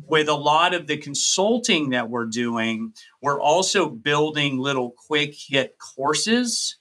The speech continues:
that we can put into the app in the future for the employer so we don't have to manually do the consulting, right? So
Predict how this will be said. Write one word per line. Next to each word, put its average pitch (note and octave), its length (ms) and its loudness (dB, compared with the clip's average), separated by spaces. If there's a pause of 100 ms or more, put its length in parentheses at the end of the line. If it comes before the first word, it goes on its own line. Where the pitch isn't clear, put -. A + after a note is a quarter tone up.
(400)
that C#3+ 240 2
we C#3+ 160 -2
can C3 220 -2
put C3+ 380 -2 (100)
into G#3 380 2
the C#3 220 0
app A#2+ 360 2
in A#2+ 80 -2
the A#2+ 100 -2
future B2 760 -2 (180)
for A#3 320 2
the E3 180 -2
employer A#2 640 -2
so C#3+ 180 0
we C#3+ 200 0
don't C3+ 280 0
have A#2 220 -4
to B2 80 -6
manually B2 720 -2 (140)
do A2+ 200 -6 (200)
the A2+ 100 -12
consulting, G2+ 840 -10
right? A2+ 420 -2 (300)
So D3 420 0